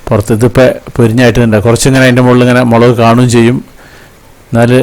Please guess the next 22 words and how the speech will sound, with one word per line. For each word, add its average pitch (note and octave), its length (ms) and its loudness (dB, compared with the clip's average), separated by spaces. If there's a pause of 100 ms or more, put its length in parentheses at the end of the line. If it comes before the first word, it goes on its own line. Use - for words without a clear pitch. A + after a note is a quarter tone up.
(360)
മാവുണ്ടോ A#2+ 520 2
ചെയ്യും, A#2 300 0
അതേ A2+ 120 2 (120)
മോഡലാണ്. G2+ 440 -2 (840)
ഇപ്പോൾ C#3 160 0
ഇതൊരു C#3 260 2
ഫുള്ളാണ്. C#3 440 2 (360)
ഈ B2 120 2
ഫുള്ളിൻ്റെ C3 400 2
അതിൻ്റെ B2+ 220 2 (600)
ഗ്യാപ്പ് A#2 320 2
ഉള്ളിലൊക്കെ B2 380 0
നമുക്ക് A2+ 200 -2
കുറച്ച് A#2 280 -2 (960)
ഈ A#2 120 0
മാവ് A#2 260 4
കൈകൊണ്ടാക്കിയിട്ട് A2+ 760 0 (760)
അത് A#2+ 180 -2
നല്ലോണം A#2+ 420 2
അങ്ങോട്ട് A2+ 260 -2
മുക്കിയിട്ട് A2+ 400 -2 (1000)
just - 260 -4